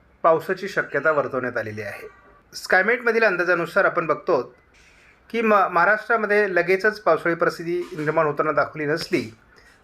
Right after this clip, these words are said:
तरी देखील स्थानिक ढग निर्माण होत आहेत आणि त्याविषयीचा अंदाज आपण कायम ठेवलेला आहे. मात्र संपूर्ण भारतात केवळ उत्तर भारतात अतिउत्तरेला, पूर्व भारतात अतिपूर्वेला आणि दक्षिण भारतातही थोडंफार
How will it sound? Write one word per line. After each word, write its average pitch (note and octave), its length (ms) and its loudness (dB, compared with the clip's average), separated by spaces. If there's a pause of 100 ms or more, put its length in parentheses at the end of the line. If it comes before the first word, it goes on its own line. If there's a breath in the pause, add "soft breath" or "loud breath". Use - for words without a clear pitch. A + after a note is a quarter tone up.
(100)
तरी G#3 140 4
देखील A3+ 300 -4
स्थानिक F#3 380 0
ढग F#3+ 220 0
निर्माण D3+ 280 0
होत A#2 160 -6
आहेत A2 140 -6 (500)
आणि D#3+ 160 2
त्याविषयीचा D#3+ 640 0
अंदाज C#3+ 260 2
आपण D3 220 -2
कायम C#3+ 280 0
ठेवलेला D3 380 -2
आहे. G#3+ 100 -2 (1040)
मात्र G#3+ 280 2
संपूर्ण A#3 460 -2
भारतात G3+ 380 2 (140)
केवळ F3+ 320 2
उत्तर G3 420 -2
भारतात F3 400 0
अतिउत्तरेला, D3 760 2 (640 soft breath)
पूर्व A3 180 8
भारतात G#3+ 320 4
अतिपूर्वेला F3 640 2
आणि D#3 420 0
दक्षिण D#3+ 400 -2
भारतातही F3+ 600 0
थोडंफार E3+ 460 2